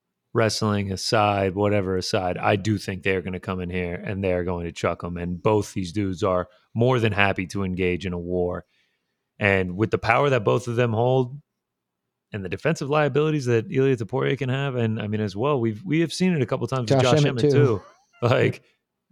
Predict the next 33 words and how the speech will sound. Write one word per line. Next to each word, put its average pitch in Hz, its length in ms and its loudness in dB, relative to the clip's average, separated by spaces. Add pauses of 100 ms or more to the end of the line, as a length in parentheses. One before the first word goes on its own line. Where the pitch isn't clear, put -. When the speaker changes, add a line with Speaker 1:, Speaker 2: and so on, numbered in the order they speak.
(120)
Speaker 1:
I 127 120 4
think 113 180 0
one 110 120 2
of 107 40 0
these 101 140 -4
dudes 101 180 -2
is 90 40 -12
gonna 95 180 -6
get 92 140 -4
dropped. 95 400 -4 (340)
Um, 92 640 -2 (500)
and 95 120 -8
yes, 85 380 -6
I 117 80 0
like 110 220 2
violence 101 600 0 (300)
under 113 160 -4
two 113 200 -2
and 101 100 -2
a 92 40 -4
half. 98 500 -2 (640)
Yes. - 360 -14 (540)
Speaker 2:
You 131 140 2
take, 139 220 2
you 139 180 2
taking 135 280 4
the 135 80 6
under 135 180 4
two 139 140 0
and 131 100 2
a - 20 4
half? 131 380 -2 (280)
Speaker 1:
Yes, 139 560 2